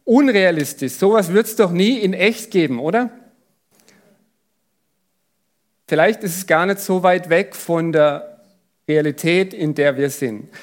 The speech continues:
Ich bin überzeugt, die Menschheit, die besteht aus zwei Gruppen. Und zwar nochmal eine andere Einteilung als die Sahne und Nicht-Sahne. Die Einteilung, die einen, die leben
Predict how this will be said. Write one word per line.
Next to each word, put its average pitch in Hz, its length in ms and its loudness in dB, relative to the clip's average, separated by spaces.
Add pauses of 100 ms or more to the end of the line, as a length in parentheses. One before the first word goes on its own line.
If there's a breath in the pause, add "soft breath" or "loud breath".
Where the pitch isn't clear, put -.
Ich - 180 -10
bin 226 160 2
überzeugt, 202 760 0 (300 loud breath)
die 175 100 -2
Menschheit, 180 720 0 (280 loud breath)
die 156 60 -4
besteht 196 460 -2
aus 156 220 -2
zwei 147 340 0
Gruppen. 165 480 -6
Und 139 180 -10
zwar 143 280 0
nochmal 175 340 0
eine 143 80 0
andere 190 240 -2
Einteilung 175 540 -2
als 147 220 -4
die 160 140 -8
Sahne 156 420 -4
und 147 80 -2
Nicht-Sahne. 185 580 -4 (1700 loud breath)
Die 175 120 0
Einteilung, 170 680 2
die 165 160 -2
einen, 175 580 0
die 180 120 -4
leben 208 580 0